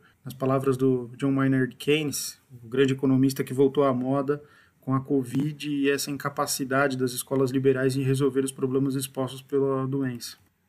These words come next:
Já vou adiantar, não é bem assim. É, de fato, essa figura de startups mágicas aconteceu e, de fato, existiu esse ne-, mercado que faturou bilhões de dólares.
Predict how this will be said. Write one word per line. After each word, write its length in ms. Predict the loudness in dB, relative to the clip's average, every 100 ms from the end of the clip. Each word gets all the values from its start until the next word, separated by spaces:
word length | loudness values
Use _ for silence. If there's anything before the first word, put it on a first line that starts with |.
| _
Já 140 | -2
vou 140 | 2 2
adiantar, 580 | 2 0 2 2 2 -2
não 480 | -10 -8 -6 -2 0
é 80 | 2
bem 240 | 2 -2
assim. 480 | -2 -2 -2 -2 -2 -4 _ _ _ _ _ _ _ _ _ -10
É, 300 | -6 -4 -2
de 80 | -2
fato, 480 | 2 2 2 -2
essa 220 | -6 -6 -8
figura 640 | -10 -4 -2 0 0 -4 -12 -20 -20
de 300 | -14 -10 -10
startups 640 | -10 -4 -4 -2 -6 -6 -6
mágicas 840 | -2 0 0 -2 -8 -14 -14 -16 _ _ _
aconteceu 800 | -6 -4 -4 -4 -2 0 0 -2 -12 _
e, 280 | -10 -8 -10 -14 -16
de 80 |
fato, 320 | -8 -6 -4 -4
existiu 580 | -2 -4 0 0 0 -4 _ _ _ _ _ _ _ _ -6
esse 320 | -4 -2 0
ne-, 240 | 2 2
mercado 720 | -2 -4 -4 0 0 0 -4 -6
que 140 | -10
faturou 420 | -6 -4 0 2
bilhões 380 | 2 2 2 2
de 60 | 0
dólares. 560 | -4 -6 -8 -12 -18